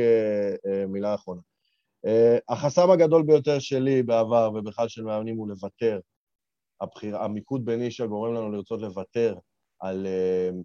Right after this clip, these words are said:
על, על השאר. כי אם אני אאמן, אה, את האנשים שאין להם אוויר, מה עם האנשים שיש להם אוויר? אולי אני רוצה לאמן גם אותם. אולי אני רוצה לאמן גם את זה, אולי אני רוצה לאמן גם את זה. ואז אני אומר לכם, חבר'ה, המשל המפורסם של נטלי עם הקשת, שק?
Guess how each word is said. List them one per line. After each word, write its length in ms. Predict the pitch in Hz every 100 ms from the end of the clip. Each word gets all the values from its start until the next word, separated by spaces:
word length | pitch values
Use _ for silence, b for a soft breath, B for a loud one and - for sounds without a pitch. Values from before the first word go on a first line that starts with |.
| -
על, 220 | 98 95
על 140 | 95
השאר. 340 | 98 151 156 110 - _ _ _ _ _ _ _
כי 120 | 110
אם 100 | 113
אני 200 | 113 110
אאמן, 340 | 117 120 120
אה, 200 | 117 113
את 140 | 113 113
האנשים 240 | 110 -
שאין 160 | 120 120
להם 140 | 123
אוויר, 260 | 123 156 120
מה 140 | 95
עם 60 | 95
האנשים 200 | 98 _
שיש 280 | - 92 92
להם 120 | 92
אוויר? 220 | 90 92
אולי 180 | 92 90
אני 80 | 95
רוצה 200 | 92 95
לאמן 200 | 92 92
גם 100 | 92
אותם. 280 | 92 85 85 - _ _ _ -
אולי 120 | 101
אני 80 | 113
רוצה 160 | 113 117
לאמן 240 | 110 110
גם 160 | 113 110 104
את 60 |
זה, 180 | 95 95
אולי 140 | 95
אני 80 | 101
רוצה 160 | 101 107
לאמן 200 | 104 101
גם 120 | 98
את 80 | 92
זה. 80 | 92
ואז 400 | 95 123 143 127 - _ _ _ -
אני 120 | 104
אומר 200 | 110 127
לכם, 200 | 131 117
חבר'ה, 480 | 101 127 120 127 123 117 _ _ -
המשל 380 | 101 98 127 123
המפורסם 500 | 120 113 107 117 110
של 120 | 110
נטלי 560 | 104 - 104 110 110 101
עם 60 | 95
הקשת, 1120 | 92 92 90 90 87 - _ - - 123 110 - _ - 95 - _
שק? 240 | - 139